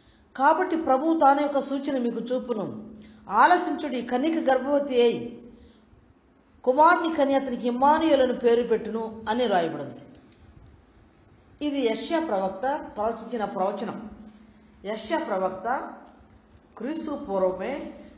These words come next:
ఏడు వందల సంవత్సరాల క్రితం ప్రవచించిన ప్రవచనం ఇది. ప్రవచన సారంగానే యేసుక్రీస్తు జననం జరిగింది. ప్రవచనాలు అనేకం ఉన్నాయి. నేను ఒక ప్రవచనం మాత్రమే ఇప్పుడు చదివాను. లూకాసు వార్త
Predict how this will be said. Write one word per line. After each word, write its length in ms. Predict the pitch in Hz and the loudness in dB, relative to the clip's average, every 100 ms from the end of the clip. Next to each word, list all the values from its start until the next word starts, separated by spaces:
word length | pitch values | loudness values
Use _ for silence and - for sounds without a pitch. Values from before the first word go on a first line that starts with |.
| - | -8
ఏడు 140 | 220 | -4
వందల 180 | 247 262 | -2 -2
సంవత్సరాల 480 | 254 240 240 226 202 | -2 -6 -6 -4 -4
క్రితం 460 | 202 196 190 226 240 - - - - | -4 -8 -8 -8 -10 -14 -18 -20 -8
ప్రవచించిన 540 | 202 214 214 214 202 190 | -2 -2 -2 -10 -8 -8
ప్రవచనం 460 | 170 160 165 165 | -6 -6 -6 -10
ఇది. 220 | 151 127 - - - _ _ - - - _ _ - - | -14 -16 -20 -20 -20 _ _ -20 -20 -20 _ _ -20 -4
ప్రవచన 680 | 185 240 - 285 269 233 - | 2 2 0 -4 -4 -6 -10
సారంగానే 580 | - 214 190 196 196 185 | -6 0 0 -2 -4 -6
యేసుక్రీస్తు 680 | 208 - - 214 202 185 208 | -6 -6 -8 -8 -10 -10 -10
జననం 520 | 160 170 170 175 170 | -8 -6 -6 -8 -8
జరిగింది. 400 | 170 165 160 143 | -10 -8 -10 -12
ప్రవచనాలు 640 | - 175 196 214 247 233 208 | -10 -2 -2 -2 -6 -6 -4
అనేకం 460 | 160 180 247 277 254 | -6 -4 -4 -4 -6
ఉన్నాయి. 320 | 185 180 214 - - - - - | -6 -8 -10 -14 -20 -20 -20 -12
నేను 160 | 208 202 | -6 -6
ఒక 220 | 214 214 | -6 -2
ప్రవచనం 400 | 262 269 277 220 | -2 0 -4 -4
మాత్రమే 420 | 190 190 185 180 175 - - - | -4 -4 -6 -8 -12 -16 -20 -20
ఇప్పుడు 360 | - - 196 | -20 -10 -6
చదివాను. 460 | 190 190 175 175 131 - - - - - - - - - - - _ - _ _ _ _ - | -4 -4 -2 -4 -4 -12 -20 -20 -20 -20 -20 -20 -20 -20 -20 -20 _ -20 _ _ _ _ -8
లూకాసు 480 | 214 320 339 320 233 | -2 -2 -2 -4 -2
వార్త 600 | 202 190 - 226 277 - | 0 0 0 -4 -4 -8